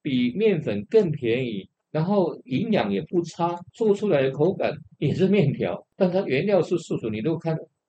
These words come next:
下次泡面的时候，看一下背后的成分，它一定是面粉slash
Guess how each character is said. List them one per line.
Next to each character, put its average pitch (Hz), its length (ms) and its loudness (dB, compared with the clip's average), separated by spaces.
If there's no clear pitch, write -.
下 156 180 -2
次 - 120 -4
泡 156 240 -2
面 147 160 -2
的 117 80 -4
时 - 80 -6
候， 127 100 0
看 160 280 0
一 143 40 0
下 143 160 4
背 131 280 2
后 127 160 2
的 104 160 0
成 101 240 -4
分， 151 200 -2
它 147 160 -4
一 123 100 -6
定 147 120 -4
是 135 120 -2
面 131 340 2
粉 92 160 -8
slash 123 500 -4